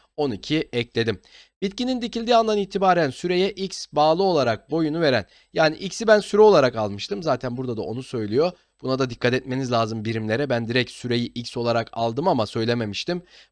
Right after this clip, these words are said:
Burada dikkat etmeniz gerekiyor. F fonksiyonu temsil eden doğrunun eğimi altı. Hayır arkadaşlar, altı olmaz. Doğrunun eğimi x'in katsayısı dört buçuk, yani değişim miktarı. Nasıl yani? Bir ayda yani x'i bir birim değiştirdiğimizde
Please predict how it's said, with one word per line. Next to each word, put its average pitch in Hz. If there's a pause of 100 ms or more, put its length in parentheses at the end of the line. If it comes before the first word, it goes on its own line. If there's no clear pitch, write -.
(100)
Burada 127
dikkat 117
etmeniz 117
gerekiyor. 113 (400)
F 226
fonksiyonu 233
temsil 190
eden 185
doğrunun 185
eğimi 165
altı. 151
Hayır 131
arkadaşlar, 98
altı 107
olmaz. 113 (460)
Doğrunun 131
eğimi 120
x'in 147
katsayısı 131
dört 139
buçuk, 101
yani 110
değişim 120
miktarı. 98 (340)
Nasıl 156
yani? 135 (360)
Bir 190
ayda 123
yani 123 (100)
x'i 135
bir 185
birim 131
değiştirdiğimizde 117